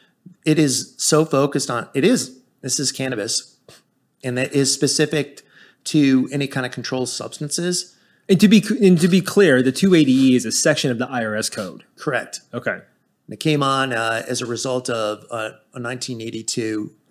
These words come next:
Speaker 1: uh, tax case where the, the I R S was suing a cocaine dealer.
Speaker 2: Okay.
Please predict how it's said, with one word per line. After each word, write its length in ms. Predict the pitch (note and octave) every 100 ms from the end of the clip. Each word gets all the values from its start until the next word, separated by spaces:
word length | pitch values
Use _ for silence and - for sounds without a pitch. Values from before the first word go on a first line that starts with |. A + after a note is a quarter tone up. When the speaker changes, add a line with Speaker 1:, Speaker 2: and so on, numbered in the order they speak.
| _ _
Speaker 1:
uh, 180 | - G#2+
tax 360 | - C#3+ B2+ -
case 320 | - A1 -
where 240 | A#1 A#1 A#1+
the, 260 | - - _ _ _ -
the 160 | -
I 80 | A2+
R 120 | -
S 140 | A#2 -
was 140 | -
suing 420 | - A#2+ A#2 A#2 - _ _ _ -
a 80 | -
cocaine 400 | - - C3 A#2+
dealer. 380 | A#2 - - _ _ _ -
Speaker 2:
Okay. 300 | B2+ A#2